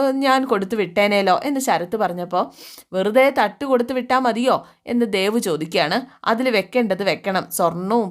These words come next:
പണവും വസ്ത്രവും ഒക്കെ വെക്കും ചിലർ. നമുക്കെന്താ സ്വർണവും പണവും വെച്ച് കൊടുത്തൂടെ? എന്നോട് മുമ്പേ പറഞ്ഞിരുന്നെങ്കിൽ ഞാൻ റെഡിയാക്കില്ലായിരുന്നോ അതൊക്കെ?" എന്ന് ശരത്ത് ചോദിക്കുകയാണ്. അപ്പോഴേക്കും എല്ലാവരും അന്തം വിട്ട് ഇവനെ നോക്കുകയാണ്, പരസ്പരവും നോക്കുകയാണ്.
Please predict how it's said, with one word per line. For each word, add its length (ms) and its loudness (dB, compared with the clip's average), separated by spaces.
പണവും 480 0
വസ്ത്രവും 420 0
ഒക്കെ 280 -4
വെക്കും 280 0
ചിലർ. 300 0
നമുക്കെന്താ 540 0
സ്വർണവും 460 2
പണവും 280 0
വെച്ച് 220 -2
കൊടുത്തൂടെ? 400 0
എന്നോട് 300 -2
മുമ്പേ 320 0
പറഞ്ഞിരുന്നെങ്കിൽ 680 0
ഞാൻ 280 4
റെഡിയാക്കില്ലായിരുന്നോ 800 0
അതൊക്കെ?" 300 2
എന്ന് 180 -2
ശരത്ത് 380 0
ചോദിക്കുകയാണ്. 560 0
അപ്പോഴേക്കും 400 0
എല്ലാവരും 480 0
അന്തം 340 -2
വിട്ട് 160 -4
ഇവനെ 200 -2
നോക്കുകയാണ്, 440 -2
പരസ്പരവും 560 2
നോക്കുകയാണ്. 440 0